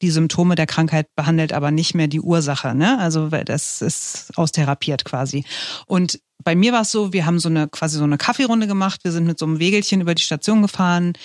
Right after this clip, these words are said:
sind in jedes Zimmer rein, hatten vorher Informationen bekommen, wer liegt da, was haben die, ähm, wie sind die so drauf? Und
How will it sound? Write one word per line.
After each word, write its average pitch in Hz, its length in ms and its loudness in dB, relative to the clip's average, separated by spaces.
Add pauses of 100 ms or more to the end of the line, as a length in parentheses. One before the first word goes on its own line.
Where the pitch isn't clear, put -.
(140)
sind 175 240 0
in 170 120 -2
jedes 151 260 -2
Zimmer 226 300 2
rein, 180 180 0
hatten 165 180 -4
vorher 160 300 -2
Informationen 160 520 -2
bekommen, 165 560 -2
wer 160 160 -2
liegt 196 260 -4
da, 170 180 -2
was - 220 -6
haben 180 160 2
die, 170 300 -2 (440)
ähm, 165 480 4
wie 196 80 4
sind 180 220 2
die 190 60 0
so 165 120 0
drauf? - 580 0 (140)
Und 185 580 -2